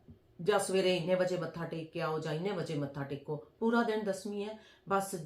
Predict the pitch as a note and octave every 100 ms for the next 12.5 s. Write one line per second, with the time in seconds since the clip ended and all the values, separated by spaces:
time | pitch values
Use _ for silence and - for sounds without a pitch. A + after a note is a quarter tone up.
0 | - _ _ - G3+ A#3 F4 F4 C#4 F#3+
1 | F3+ D3+ C#3+ - F3 D3 D#3+ F3+ C4+ D#4+
2 | D4 A#3+ G#3 F3 D3 C3+ - D3+ F#3+ G3
3 | - _ - D#3+ D3 C#3+ - C#3+ - -
4 | D#3 D3 D3+ E3 E3+ F#3 - D3+ B2 B2+
5 | - _ _ _ _ F#3+ - C#3+ B2+ D3+
6 | - F#3 G#3 G3+ G#3 D#3 F3 E3+ D3+ C3+
7 | D#3 F3+ F#3+ - - - E3 E3+ F#3 F3+
8 | F#3 F#3 D3+ G3 A3 A3 - - C#3 -
9 | A3 A#3+ - G#3 - - _ _ E3 E3
10 | D#3+ D3 C3+ D3 D3+ D#3 E3 C3+ F#3 G#3+
11 | B3+ G3+ F#3 D3+ C#3+ C#3 C3+ C3+ D3+ D3+
12 | C#3+ C3+ C3 D3+ D#3+